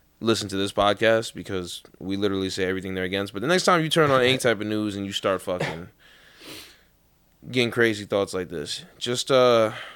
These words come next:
Speaker 1: just get into a car, find the nearest bridge. No, can't say that 'cause then I'm gonna be fucking,
Speaker 2: Yeah.
Speaker 1: I'm gonna be
Speaker 2: <laughs>
Speaker 1: fucking incriminated. Drive over the bridge, go home safely, okay? Call a mental health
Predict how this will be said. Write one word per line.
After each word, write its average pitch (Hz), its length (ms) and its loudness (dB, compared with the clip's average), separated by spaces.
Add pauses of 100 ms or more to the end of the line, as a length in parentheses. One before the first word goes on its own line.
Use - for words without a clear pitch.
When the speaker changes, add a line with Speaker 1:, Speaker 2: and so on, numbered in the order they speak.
(500)
Speaker 1:
just - 100 -20
get 131 120 2
into 135 180 -2
a 123 40 -6
car, 113 440 4 (1700)
find 123 260 2
the 113 60 2
nearest 117 460 4
bridge. 101 460 0 (760)
No, 147 160 0 (100)
can't 104 200 -8
say 95 100 -6
that 85 320 -8
'cause - 100 -18
then 90 140 -6
I'm 87 80 -6
gonna 92 100 -8
be 82 140 -12
fucking, 73 420 -12 (480)
Speaker 2:
Yeah. - 220 -6 (260)
Speaker 1:
I'm 113 100 -4
gonna 135 140 2
be 95 60 -2
Speaker 2:
<laughs> - 140 -4
Speaker 1:
fucking 90 180 -8
incriminated. 87 580 -8 (200)
Drive 147 280 12
over 196 220 12
the 190 60 10
bridge, 156 420 8
go 139 180 10
home 131 140 4
safely, 107 400 0 (240)
okay? 117 340 6 (280)
Call 143 240 12
a 151 40 8
mental 143 300 4
health 120 320 4